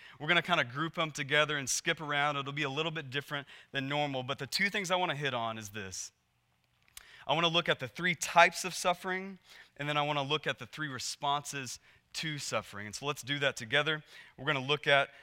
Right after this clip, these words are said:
a few different verses, like I said, but at first, we're gonna go back to Genesis chapter six. We see God look at the earth, and he says it's corrupt,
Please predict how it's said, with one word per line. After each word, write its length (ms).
a 100
few 160
different 240
verses, 320
like 160
I 60
said, 320
but 100
at 100
first, 400
we're 100
gonna 100
go 160
back 220
to 80
Genesis 720
chapter 340
six. 580
We 100
see 200
God 580
look 200
at 220
the 180
earth, 480
and 80
he 80
says 260
it's 200
corrupt, 760